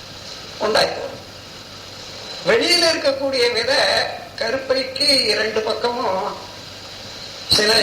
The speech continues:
முட்டையாக வரும். உருவமே இல்லை, வெளியே வர்றது உள்ள அடங்கி இருந்து தான் சரி. அதாவது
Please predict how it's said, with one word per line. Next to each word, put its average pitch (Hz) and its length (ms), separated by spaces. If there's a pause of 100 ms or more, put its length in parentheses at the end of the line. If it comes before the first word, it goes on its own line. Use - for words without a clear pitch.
(1080)
முட்டையாக - 560
வரும். - 260 (920)
உருவமே 294 580 (180)
இல்லை, 285 280 (180)
வெளியே 285 340
வர்றது 277 420 (320)
உள்ள 262 240
அடங்கி 226 340
இருந்து - 260
தான் 247 340
சரி. - 280 (2000)
அதாவது 160 460